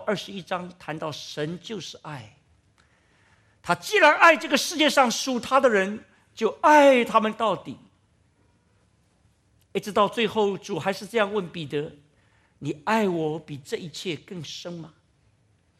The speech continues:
一步一步，一层一层，这是使徒约翰在上帝面前的经历，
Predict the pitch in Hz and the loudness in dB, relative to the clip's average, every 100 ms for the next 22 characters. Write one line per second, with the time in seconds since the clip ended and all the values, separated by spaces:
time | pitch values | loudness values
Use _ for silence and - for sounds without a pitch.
0 | _ _ _ _ _ _ _ _ 240 240 | _ _ _ _ _ _ _ _ -4 -2
1 | 285 247 190 175 214 - 233 175 - _ | 0 0 0 -4 -10 -6 -6 -6 -10 _
2 | - 320 - 196 202 233 269 349 214 165 | -2 -2 0 4 4 4 0 -2 -2 -2
3 | 170 202 - _ _ _ _ _ _ _ | -4 -4 -16 _ _ _ _ _ _ _
4 | _ _ _ _ _ 233 226 - 240 170 | _ _ _ _ _ -4 -4 -4 -4 0
5 | 233 269 240 240 240 - - 339 285 240 | 4 6 6 4 2 0 2 6 6 4
6 | 240 233 240 - 214 202 - 247 233 214 | -2 0 0 0 -2 -2 -4 -6 -4 -6
7 | 156 160 | -8 -16